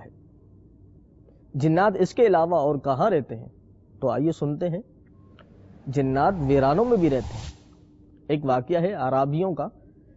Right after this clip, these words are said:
یعنی عرب کے رہنے والے دیہاتیوں کا۔ کچھ اس طرح سے بیان ہے کہ ہم کثیر لوگ ہوتے تھے اور کہیں پڑاؤ کرتے تھے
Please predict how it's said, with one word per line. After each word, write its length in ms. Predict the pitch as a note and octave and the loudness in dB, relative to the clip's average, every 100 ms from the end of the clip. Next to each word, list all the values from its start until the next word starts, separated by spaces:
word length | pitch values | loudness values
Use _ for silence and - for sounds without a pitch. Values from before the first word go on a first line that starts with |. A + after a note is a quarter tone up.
| - | -12
یعنی 200 | - D#3 F3+ | -2 -2 0
عرب 300 | C#3+ E3+ F#3+ | 2 2 2
کے 80 | D#3+ | 0
رہنے 260 | C#3+ C#3+ E3 | 2 2 2
والے 220 | D3+ D#3 | 2 0
دیہاتیوں 500 | C3 B2+ C3 G3 F#3+ | 0 -4 -2 -2 -2
کا۔ 160 | C3 - - - - - | -4 -8 -14 -20 -20 -10
کچھ 200 | - D3+ | -6 -4
اس 160 | D#3+ - | -4 -2
طرح 180 | F#3+ G3+ | 0 0
سے 120 | E3 | 0
بیان 380 | C3 B2+ D#3 D#3+ | -2 -2 -2 -4
ہے 120 | E3+ - - - - - - | -6 -10 -20 -20 -20 -20 -2
کہ 100 | F#3 | 0
ہم 340 | D#3 F3+ G#3 F#3+ - | 2 0 0 -4 0
کثیر 520 | F#3 F3 A3 C4+ C#4+ | 0 2 0 2 2
لوگ 280 | G#3+ G3+ F3+ | 4 4 6
ہوتے 300 | D#3 D3+ E3 | 4 2 -2
تھے 200 | D#3 F#3 - - - - - - | -2 -4 -6 -20 -20 -20 -20 -4
اور 180 | D#3 D#3+ | 0 0
کہیں 420 | D#3 D3+ C#3+ F#3+ F#3+ | 0 -2 0 -2 0
پڑاؤ 320 | C#3 C3 F3+ | 0 2 2
کرتے 320 | F3 B2+ C#3 | 2 -2 -4
تھے 220 | B2 D3+ | -4 -6